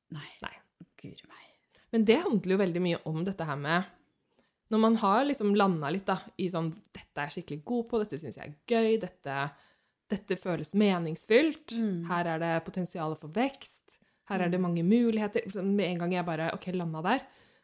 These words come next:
Speaker 2: da var det bare sånn, "OK, let's go. Det her, eh, nå er det bare helt uante muligheter."
Speaker 1: Mm.
Speaker 2: Og det er så gøy.
Speaker 1: Ja. Så hvordan kjente du at du landet? At du kjente at det var helt riktig for deg?
Speaker 2: Det var, eh,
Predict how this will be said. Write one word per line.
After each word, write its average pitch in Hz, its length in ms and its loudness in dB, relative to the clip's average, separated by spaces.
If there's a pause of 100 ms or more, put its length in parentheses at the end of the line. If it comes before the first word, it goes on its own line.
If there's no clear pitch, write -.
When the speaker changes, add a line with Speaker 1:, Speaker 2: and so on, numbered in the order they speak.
(280)
Speaker 2:
da 214 140 4
var 170 160 2
det 170 80 -2
bare 151 120 0
sånn, 147 260 -6 (100)
"OK, - 220 -14
let's 151 220 -10
go. 143 240 -6 (180)
Det 175 120 -4
her, 160 260 -6
eh, 151 280 -4 (320)
nå 175 180 -2
er 143 60 -4
det - 80 -10
bare - 120 -8
helt - 520 -14
uante 165 400 -10
muligheter." 185 540 -10 (180)
Speaker 1:
Mm. 180 300 -4 (440)
Speaker 2:
Og 190 60 -6
det 180 100 -4
er - 40 -10
så 180 160 -10
gøy. 175 120 -4
Speaker 1:
Ja. 170 240 -8 (460)
Så 269 160 -2
hvordan 277 260 2
kjente 277 460 -4
du 165 80 -6
at 170 80 -8
du 196 100 -4
landet? 180 580 -4 (880)
At 190 120 -4
du 214 200 -4
kjente 226 320 -4
at - 160 -20
det 196 100 -6
var 180 120 -2
helt 180 260 -6
riktig 196 540 -10
for 147 80 -10
deg? 156 180 -8 (1120)
Speaker 2:
Det 233 100 4
var, 220 260 8
eh, 220 440 6